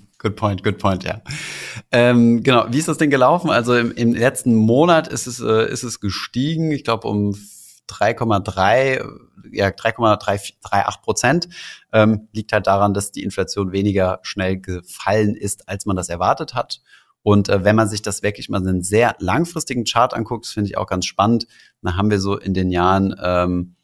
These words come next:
ja, bis zweitausendzwanzig eine ziemlich gerade Linie, also ist nicht sonderlich viel passiert. Dann ist dieser Kurs abgerauscht, einhergehend mit der Inflation, von daher, und dann halt gestiegen ab, ähm, ja, Anfang zweitausend, Mitte,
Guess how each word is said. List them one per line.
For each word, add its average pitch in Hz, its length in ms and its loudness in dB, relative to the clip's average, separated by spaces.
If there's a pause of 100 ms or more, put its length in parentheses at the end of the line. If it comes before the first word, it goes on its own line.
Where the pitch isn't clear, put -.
(640)
ja, 85 160 0
bis 104 300 -4
zweitausendzwanzig 95 1300 0
eine 95 140 -2
ziemlich 127 580 -2
gerade 95 560 2
Linie, 120 440 0
also 98 140 0
ist 92 120 -6
nicht 113 180 -4
sonderlich 107 320 2
viel 107 140 -8
passiert. 120 760 -4
Dann 120 260 2
ist - 220 -8
dieser 101 180 -2
Kurs 104 480 -2
abgerauscht, 113 840 0 (600)
einhergehend 104 720 0
mit 104 140 -2
der 98 80 0
Inflation, 98 440 -2
von 113 160 -2
daher, 101 300 2 (180)
und 95 120 -2
dann 98 360 4
halt 95 200 -4
gestiegen 98 420 -2
ab, - 420 -4
ähm, 50 640 -10
ja, 82 160 0
Anfang 90 480 -2
zweitausend, 87 480 -6
Mitte, 107 720 4